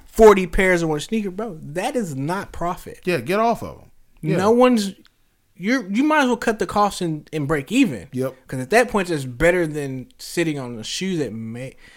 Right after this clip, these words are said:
Speaker 2: Yep.
Speaker 1: We talked about the Pandas.
Speaker 2: Yeah.
Speaker 1: They keep releasing.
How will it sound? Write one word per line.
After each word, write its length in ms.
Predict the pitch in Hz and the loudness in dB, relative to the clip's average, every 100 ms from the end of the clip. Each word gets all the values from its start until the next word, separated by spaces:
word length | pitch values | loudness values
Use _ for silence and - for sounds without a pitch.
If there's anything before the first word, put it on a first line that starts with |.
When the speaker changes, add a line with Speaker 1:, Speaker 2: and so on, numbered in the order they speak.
| - - _ _ _ - | -20 -20 _ _ _ -4
Speaker 2:
Yep. 140 | 131 | 0
Speaker 1:
We 60 | - | 4
talked 260 | 175 160 170 | 6 6 6
about 280 | 185 190 | 6 6
the 60 | - | 4
Pandas. 840 | - 226 185 143 113 80 - - - - | 4 4 6 4 -2 -4 -4 -6 -8 -6
Speaker 2:
Yeah. 180 | 160 226 - - - - - - - - | -4 -4 -8 -16 -16 -18 -18 -20 -16 -14
Speaker 1:
They 100 | 127 | -14
keep 260 | - 143 | -8 -6
releasing. 520 | 143 147 143 127 - | -4 -2 -4 -6 -14